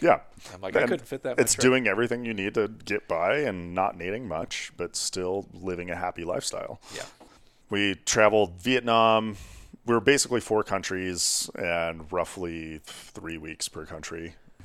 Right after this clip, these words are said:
Speaker 2: That's nice 'cause you settled in.
Speaker 1: Exactly. So you had enough time to, like, get familiar with your place compared to, like, your trip where it's just
Speaker 2: Yeah, we were a
Speaker 1: very
Speaker 2: week, a week in
Speaker 1: rapid.
Speaker 2: Peru, but moving all the time.
Speaker 1: Yep.
Speaker 2: And then we were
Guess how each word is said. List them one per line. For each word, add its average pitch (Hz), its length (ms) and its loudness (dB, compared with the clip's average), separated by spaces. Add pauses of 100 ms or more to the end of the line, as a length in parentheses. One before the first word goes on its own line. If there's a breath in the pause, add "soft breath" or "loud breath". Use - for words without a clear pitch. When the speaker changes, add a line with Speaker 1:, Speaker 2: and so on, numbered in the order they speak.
(100)
Speaker 2:
That's 339 220 -2
nice 90 240 -4
'cause 117 180 -8
you 127 80 -8
settled 104 380 -2
in. 82 160 -8 (380 loud breath)
Speaker 1:
Exactly. 104 540 -2
So - 180 0
you 104 220 4
had 110 140 6
enough 101 240 0
time 87 320 -2
to, 87 180 -8
like, 87 200 -8
get 98 140 -6
familiar 82 500 -6
with 80 160 -12
your 92 80 -14
place - 600 -8 (340 loud breath)
compared 90 240 0
to, 87 60 -6
like, 82 180 -4
your 107 140 0
trip 90 300 -4
where 87 120 -2
it's - 160 -6
just - 260 -4 (600 soft breath)
Speaker 2:
Yeah, 117 140 2
we 127 140 2
were 127 140 4
a 104 80 2
Speaker 1:
very 120 380 8
Speaker 2:
week, 90 80 -4
a 101 40 2
week 98 300 8
in 85 80 2
Speaker 1:
rapid. 80 60 -4
Speaker 2:
Peru, 95 560 -2 (360)
but 92 300 -4
moving 104 340 -2
all 90 140 2
the 90 100 -6
time. 90 500 -6
Speaker 1:
Yep. 82 200 -2
Speaker 2:
And 95 120 -8
then 90 320 -6
we 92 140 -6
were 87 360 -8